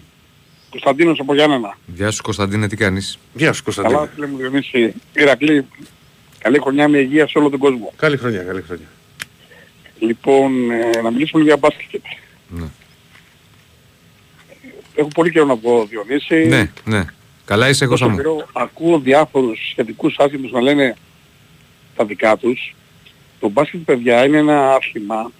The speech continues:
Speaker 1: δύσκολο. Ε, εσύ, Διονύση, ξέρεις πολύ καλά ότι έχω πάρει ειδικότητα μπάσκετ στα φιφά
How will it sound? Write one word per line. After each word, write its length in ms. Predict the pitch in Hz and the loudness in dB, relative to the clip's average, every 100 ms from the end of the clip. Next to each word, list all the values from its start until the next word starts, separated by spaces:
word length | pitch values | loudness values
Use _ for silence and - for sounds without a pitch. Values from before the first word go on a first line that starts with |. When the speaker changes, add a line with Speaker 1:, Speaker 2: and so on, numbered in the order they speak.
| _ | _
Speaker 1:
δύσκολο. 560 | - 131 156 - 87 - _ _ _ _ _ _ - _ _ _ - | -4 -2 0 -2 -6 -8 _ _ _ _ _ _ -20 _ _ _ -10
Ε, 120 | 107 104 101 104 101 101 101 | -4 0 0 0 -2 -4 -4
εσύ, 160 | - | -2
Διονύση, 260 | 156 143 151 | 2 2 2
ξέρεις 180 | 160 151 | 0 2
πολύ 140 | 143 | 2
καλά 160 | 147 147 | 2 4
ότι 100 | 143 | 2
έχω 120 | 131 | 0
πάρει 160 | 123 135 | 2 2
ειδικότητα 320 | 120 127 104 | 2 0 0
μπάσκετ 240 | 95 107 - | 0 -2 -4
στα 120 | - | -8
φιφά 520 | 92 - 135 156 156 | -8 0 4 6 4